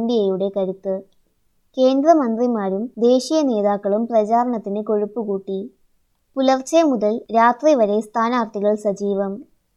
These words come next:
പ്രഭാത സവാരിക്കാരെ വരെ കണ്ട് വോട്ട് ചോദിക്കാൻ വരെ സ്ഥാനാർത്ഥികൾ തമ്മിൽ മത്സരമാണ്. സ്ഥാനാർത്ഥികളുടെ സ്വീകരണ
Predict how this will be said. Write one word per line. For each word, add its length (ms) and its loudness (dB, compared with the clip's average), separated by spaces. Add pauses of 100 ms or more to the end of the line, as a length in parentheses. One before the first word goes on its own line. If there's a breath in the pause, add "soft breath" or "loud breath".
(240)
പ്രഭാത 420 2
സവാരിക്കാരെ 800 2
വരെ 220 2
കണ്ട് 320 -4
വോട്ട് 400 -2
ചോദിക്കാൻ 540 -2
വരെ 200 -2
സ്ഥാനാർത്ഥികൾ 760 -4 (120)
തമ്മിൽ 260 -2
മത്സരമാണ്. 800 -6 (580)
സ്ഥാനാർത്ഥികളുടെ 960 0
സ്വീകരണ 540 -4